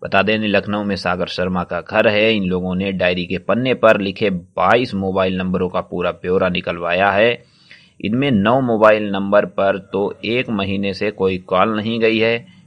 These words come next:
डायरी में इन सभी मोबाइल नंबरों के आगे उसने नाम भी लिखे हुए हैं। खुफिया टीम ने जूते की दुकान के मालिक को अपनी गाड़ी में बैठाकर करीब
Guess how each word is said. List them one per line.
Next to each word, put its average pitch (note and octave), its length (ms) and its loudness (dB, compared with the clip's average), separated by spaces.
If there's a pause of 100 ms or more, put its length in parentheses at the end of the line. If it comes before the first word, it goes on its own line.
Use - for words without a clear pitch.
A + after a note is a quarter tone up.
(120)
डायरी A#2 420 2
में C#3+ 160 -6
इन B2+ 80 -6
सभी B2+ 380 -2
मोबाइल A2+ 400 2
नंबरों G#2 340 -2
के G2 280 -6 (200)
आगे G2+ 380 0 (120)
उसने G#2 380 -6
नाम G2 460 -2
भी A2+ 200 -6
लिखे F2+ 300 -6
हुए E2+ 240 -10
हैं। - 160 -20 (580)
खुफिया F#2 300 -6
टीम F#2+ 280 -6
ने A2 380 -6 (400)
जूते B2+ 500 -2
की A2+ 120 -4
दुकान G#2 360 0
के G2 140 -2
मालिक F#2+ 440 -2
को F#2+ 180 -2 (200)
अपनी F#2+ 260 -6
गाड़ी F#2 400 -2
में G2+ 160 -4
बैठाकर F#2 440 -2
करीब F2+ 420 -6